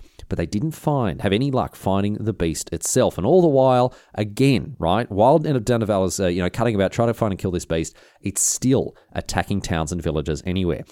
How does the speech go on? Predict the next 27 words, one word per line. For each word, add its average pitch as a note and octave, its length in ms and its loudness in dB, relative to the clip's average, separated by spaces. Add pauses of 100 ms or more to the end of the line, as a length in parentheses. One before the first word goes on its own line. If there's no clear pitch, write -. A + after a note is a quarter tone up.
(220)
Despite D3+ 440 2
Danival D3+ 340 0
and A2+ 100 0
his G#2+ 120 -2
son F#2 180 -2
hunting G2 380 -6
it - 200 -8
for F2 520 -2
months, G2 640 -4
they F2+ 160 0
had B2+ 160 -2
about F3 240 2
as F#2+ 100 -2
much E2+ 220 -2
luck E2 160 -2
as, D#2+ 120 -6
as F2 340 0
Duhamel E2+ 460 0
in F2 120 -4
the E2+ 160 -4
end, F#2 240 0 (300)
and G2 160 -4
confidence E3+ 540 0
in B2+ 100 0
them A2+ 140 0
finally F#3 540 2
collapsed G2 460 0